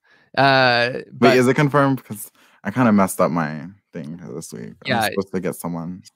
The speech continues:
Speaker 1: Daniel really messed up getting a guest this week. It's so embarrassing. No.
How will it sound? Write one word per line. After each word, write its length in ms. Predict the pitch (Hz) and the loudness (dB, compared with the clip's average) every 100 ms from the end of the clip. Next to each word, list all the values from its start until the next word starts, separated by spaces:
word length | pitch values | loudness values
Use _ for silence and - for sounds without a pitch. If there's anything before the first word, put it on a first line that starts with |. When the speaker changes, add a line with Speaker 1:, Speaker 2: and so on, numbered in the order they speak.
| - | -6
Speaker 1:
Daniel 300 | 127 120 107 | -4 -2 -4
really 300 | 104 101 101 | -6 -6 -6
messed 320 | 101 101 - | -6 -6 -6
up 160 | 101 98 | -6 -4
getting 200 | 104 101 | -4 -4
a 80 | 104 | -4
guest 300 | 107 101 - | -2 -4 -4
this 220 | 110 - | -8 -2
week. 220 | 110 107 | 0 2
It's 140 | 110 - - | 0 -2 0
so 140 | 107 | 4
embarrassing. 580 | 107 104 104 110 - 113 214 208 | 4 4 4 4 4 2 0 0
No. 260 | 139 127 | 6 6